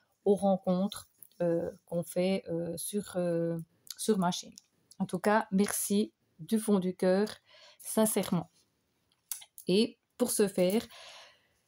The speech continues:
je vais vous présenter le jeu de la douce Pity. C'est la créatrice et ça s'appelle La destinée des flammes jumelles. Découvre les messages de ton autre. Je vais vous lire ce qui est écrit au dos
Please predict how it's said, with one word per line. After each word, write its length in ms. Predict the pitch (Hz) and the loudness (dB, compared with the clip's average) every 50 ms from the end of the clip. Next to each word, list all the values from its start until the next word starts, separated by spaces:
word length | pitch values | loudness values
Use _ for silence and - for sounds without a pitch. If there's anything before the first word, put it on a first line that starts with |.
| _ _ _ - - | _ _ _ -14 -6
je 100 | - 175 | 0 0
vais 80 | 196 190 | 2 2
vous 120 | 180 175 | 2 0
présenter 840 | - - 240 226 214 208 202 190 - - 196 196 208 226 233 - - | 2 4 4 6 6 4 2 2 2 2 2 4 4 4 2 0 -2
le 220 | - 175 180 180 | -2 2 2 2
jeu 420 | 170 165 - 190 196 196 196 202 - | 2 2 2 2 2 2 0 -2 -2
de 100 | 165 170 | -2 -2
la 180 | 165 170 170 170 | 0 0 -2 -2
douce 340 | 143 165 240 277 277 277 - | 0 2 4 4 4 2 0
Pity. 600 | _ - 220 214 - - - 196 208 262 349 - - _ _ _ _ _ - - - _ _ _ _ _ _ _ _ | _ 0 0 0 0 0 2 4 6 6 4 2 -4 _ _ _ _ _ -20 -20 -20 _ _ _ _ _ _ _ _
C'est 260 | - - - - 180 160 | -18 -12 -4 -2 -2 -2
la 100 | 165 165 | -2 -2
créatrice 760 | - - 247 233 202 - - - 190 185 220 240 - - - | 0 2 2 2 2 0 -2 -2 0 2 2 0 0 -2 -2
et 80 | - 196 | -2 -2
ça 160 | - - 180 | 0 0 -2
s'appelle 400 | - 185 185 - 208 220 233 208 | -2 -2 -2 0 0 2 2 0
La 140 | 190 175 160 | 0 -2 -4
destinée 680 | 147 160 277 277 285 - - 233 220 208 208 214 208 | 2 2 2 2 2 0 0 2 4 6 6 6 4
des 200 | 175 175 156 - | 4 0 -6 -6
flammes 280 | - - 240 262 262 240 | 0 2 4 4 4 4
jumelles. 560 | 208 - 202 190 175 170 165 175 214 247 240 - - - _ _ _ _ _ _ _ - | 2 0 -2 -2 0 0 0 0 0 0 -2 -4 -10 -20 _ _ _ _ _ _ _ 0
Découvre 520 | 165 226 226 226 - - 233 190 - - | 0 0 0 0 0 2 2 2 2 0
les 140 | - 190 208 | 2 4 4
messages 600 | 208 202 202 202 - - 185 170 175 202 - - _ _ - | 6 4 4 2 0 -2 -2 -2 -2 -4 -8 -10 _ _ 2
de 100 | - 254 | 2 4
ton 320 | 285 285 254 220 196 185 175 | 4 4 2 2 2 2 2
autre. 480 | 165 156 156 190 - - - - - - _ _ - - - - - - - _ _ _ _ _ - - - | 0 0 -2 -4 -4 -6 -10 -14 -14 -18 _ _ -20 -20 -20 -20 -20 -20 -20 _ _ _ _ _ -18 -8 -6
Je 80 | 185 | -4
vais 140 | 156 175 214 | 0 2 2
vous 160 | 196 190 214 | 2 4 4
lire 300 | 220 208 220 214 208 208 | 4 6 6 4 4 2
ce 100 | - - | 0 -4
qui 220 | - 208 196 185 190 | 0 0 2 2 2
est 60 | 185 | 0
écrit 340 | 180 - - - 208 208 - - | 0 -4 -2 -2 -2 -2 -2 -6
au 160 | 170 170 160 | -4 -4 -4
dos 340 | 147 147 226 240 220 - - | 0 4 4 4 4 2 -2